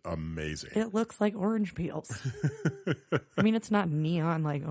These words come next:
Speaker 2: but it's, it's like, it's like thick, beautiful honey is what it looks like. It is honey colored beer. Like that raw, locally sourced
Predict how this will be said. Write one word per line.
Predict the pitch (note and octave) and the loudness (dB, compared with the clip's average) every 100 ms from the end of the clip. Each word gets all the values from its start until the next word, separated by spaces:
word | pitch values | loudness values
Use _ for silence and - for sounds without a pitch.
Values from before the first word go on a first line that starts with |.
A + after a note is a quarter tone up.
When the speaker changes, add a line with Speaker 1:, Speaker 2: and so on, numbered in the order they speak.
| D#3 | 2
Speaker 2:
but | E3 E3 | 2 2
it's, | E3 - | 0 -2
it's | E3+ - F3 | -4 -2 -2
like, | E3 - G3 _ - | -2 -4 -18 _ -4
it's | F3+ - | -2 -2
like | A3 A3 - | -2 -2 -4
thick, | - - A3+ - _ _ _ _ | -18 -6 -6 -6 _ _ _ _
beautiful | F3+ G3 F#3+ F3 | 0 0 0 -4
honey | B2 G#3 B3+ - | 2 4 4 0
is | D#3 - | -2 -2
what | D#3 | 0
it | E3 | 0
looks | G#3 - | -2 -4
like. | - - - - _ _ - | -10 -10 -12 -16 _ _ -4
It | G3+ | 0
is | F3 | 0
honey | - F3 F3+ | -2 -2 -2
colored | F3 F3+ F3 D#3+ | -2 0 0 2
beer. | D#3 D#3 - _ _ _ _ _ _ _ _ _ _ _ _ F#3 | 0 -2 -8 _ _ _ _ _ _ _ _ _ _ _ _ 2
Like | E3+ D#3 | 2 4
that | E3+ D#3+ | 2 4
raw, | D3+ D#3+ E3+ F3+ F3+ F3 - _ _ _ _ _ _ _ _ - | 4 8 10 10 8 6 0 _ _ _ _ _ _ _ _ -6
locally | D#3+ E3+ E3+ D#3+ E3 | 2 4 4 2 2
sourced | - D#3+ D#3 D3 - | 0 0 2 0 -4